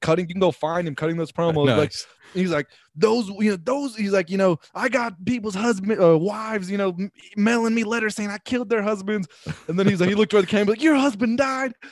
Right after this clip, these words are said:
Speaker 1: 'cause he wasn't in shape." <laughs> And, like, he was just doing
Speaker 2: <laughs> That's awesome.
Speaker 1: <laughs> Yeah, he was in there. Kind of, and apparently, obviously, I'm, it's wrestling. I'm sure that, that is probably why they died for some other reason.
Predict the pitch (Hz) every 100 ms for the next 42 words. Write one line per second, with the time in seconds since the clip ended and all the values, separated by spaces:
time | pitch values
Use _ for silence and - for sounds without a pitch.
0 | _ - 262 320 294 285 262 254 214 -
1 | 349 349 254 - _ _ _ - 269 180
2 | - 262 233 220 - 294 254 208 214 -
3 | 123 143 139 294 320 - _ _ 247 254
4 | - 339 359 240 247 226 240 226 196 180
5 | _ _ - 233 247 320 262 214 190 185
6 | 185 170 180 - 156 160 185 147 135 160
7 | 156 143 135 139 170 143 139 143 151 160
8 | 135 143 135 139 131 127 139 135 131 120
9 | 131 131 - 139 151 127 123 123 120 123